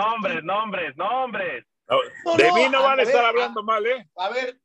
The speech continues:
Speaker 3: desde, desde amigos personales que no se conocen, de cuates míos, hasta que, gente que escuchas en la calle y dice, y los programas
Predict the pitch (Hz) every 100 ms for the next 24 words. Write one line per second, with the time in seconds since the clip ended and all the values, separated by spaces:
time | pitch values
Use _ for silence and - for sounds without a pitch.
0 | _ 196 214 185 233 - 220 214 208 214
1 | 208 302 302 302 - 214 175 180 240 185
2 | 196 214 214 170 175 196 - 208 - _
3 | _ 135 - 202 208 165 175 196 - _
4 | _ _ _ - 170 - 175 - 220 -
5 | - 240 247 277 - 175 - 226 226 226
6 | 196 196 180 175 202 214 220 214 196 170
7 | 220 214 214 - _ _ 202 214 233 226
8 | 233 226 277 302 285